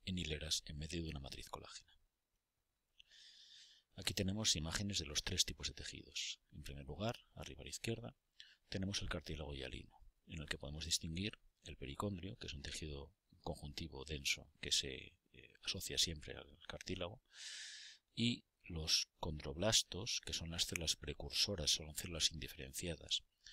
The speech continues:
que van a dar lugar a los condrocitos cuando se diferencien. Estos condrocitos, que se localizan en el interior de esas lagunas que mencionábamos antes,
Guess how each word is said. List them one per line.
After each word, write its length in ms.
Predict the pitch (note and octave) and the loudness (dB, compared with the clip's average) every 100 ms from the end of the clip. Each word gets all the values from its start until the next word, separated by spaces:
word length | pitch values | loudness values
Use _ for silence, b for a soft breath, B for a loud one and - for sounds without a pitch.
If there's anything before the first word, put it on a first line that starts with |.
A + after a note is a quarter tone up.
| B B | B B
que 100 | E2 | 4
van 160 | D#2 F2+ | 4 2
a 60 | |
dar 140 | F2 D2+ | 2 2
lugar 340 | D2 E2+ D2+ | 0 -2 -2
a 40 | |
los 120 | C2+ - | -4 -4
condrocitos 640 | E2 D2 - F2+ D#2+ - | -4 -4 -4 -4 -4 -6
cuando 200 | D2+ C#2+ | -4 -4
se 120 | - | -4
diferencien. 600 | C2 F2+ F#2 D2 C2+ E2 _ B B B B B _ _ _ | -2 -2 -2 -2 -6 -8 _ B B B B B _ _ _
Estos 440 | G#2+ - - F2 - | 8 8 6 0 0
condrocitos, 760 | D#2 - - G2+ - D#2 - | -2 -4 -2 -2 -2 -4 -4
que 120 | - | -2
se 80 | D2+ | -2
localizan 460 | C#2 C#2+ D#2+ F2+ F2 | -2 -2 -2 -2 -2
en 120 | D#2 | -2
el 120 | C#2+ | -4
interior 360 | C2+ C2 D#2 - | -4 -4 -4 0
de 80 | D#2+ | 2
esas 200 | F2+ - | 4 4
lagunas 320 | D2 D#2+ D#2 | 2 4 2
que 100 | E2+ | 2
mencionábamos 640 | C#2 - C#2 D2 C#2 D2 | -4 -4 -4 -4 -2 -2
antes, 420 | D#2 - - - | -2 -4 2 2